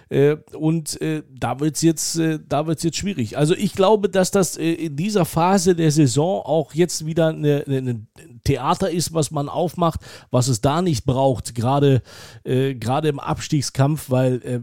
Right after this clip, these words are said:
wir haben das gerade schon mal so ein bisschen angerissen. Der Sprung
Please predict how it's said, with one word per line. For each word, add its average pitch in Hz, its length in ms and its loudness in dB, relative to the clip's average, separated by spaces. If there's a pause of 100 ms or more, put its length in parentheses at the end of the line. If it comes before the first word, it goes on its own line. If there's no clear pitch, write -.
(120)
wir 131 260 0
haben 156 120 0
das 143 160 0
gerade 147 340 2
schon 147 200 -4
mal 127 180 0
so 131 60 -4
ein 135 40 -8
bisschen 135 240 -4
angerissen. 113 560 -2 (1080)
Der 98 100 2
Sprung 208 500 2